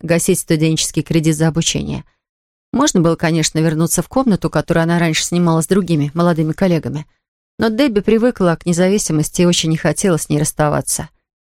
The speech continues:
С другой стороны, сводить концы с концами становилось всё сложнее.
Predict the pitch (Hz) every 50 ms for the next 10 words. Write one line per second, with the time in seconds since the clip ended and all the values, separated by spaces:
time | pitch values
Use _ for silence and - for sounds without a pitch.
0 | _ - 165 156 208 214 190 233 247 240 - - 214 214 214 208 208 208 185 -
1 | - 170 165 180 185 - - 175 165 165 - 190 185 - - 185 175 170 - -
2 | 180 180 180 196 - - 196 170 160 156 147 156 156 160 - - 170 160 - 160
3 | 160 165 - 175 190 - 156 151